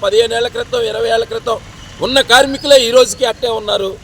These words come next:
వాళ్ళ సంఖ్య పెంచండి అంటే దాని గురించి పట్టించుకోవడం లేదు. ఈ విధంగా కార్మికుల సమస్యలు అనేటటువంటివి పరిష్కారం కాకుండా అపరిష్కృతంగా అలాగే మిగిలిపోయి ఉన్నాయి. ఏ విధంగా చెప్పినా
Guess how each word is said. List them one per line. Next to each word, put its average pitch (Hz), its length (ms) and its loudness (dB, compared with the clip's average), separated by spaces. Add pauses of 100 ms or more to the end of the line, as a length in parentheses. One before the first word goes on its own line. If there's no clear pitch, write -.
వాళ్ళ 190 140 -2
సంఖ్య 247 340 0
పెంచండి 240 540 0
అంటే 240 240 -4
దాని 202 260 -2
గురించి 214 260 -6
పట్టించుకోవడం 180 600 -6
లేదు. 156 240 0 (640)
ఈ 208 80 -6
విధంగా 269 360 4
కార్మికుల 247 760 0
సమస్యలు 220 680 -4
అనేటటువంటివి 196 840 -2 (680)
పరిష్కారం 262 600 4
కాకుండా 220 440 2
అపరిష్కృతంగా 226 840 0
అలాగే 208 400 4
మిగిలిపోయి 202 540 -2
ఉన్నాయి. 202 280 0 (160)
ఏ 233 160 10
విధంగా 277 300 4
చెప్పినా 226 400 0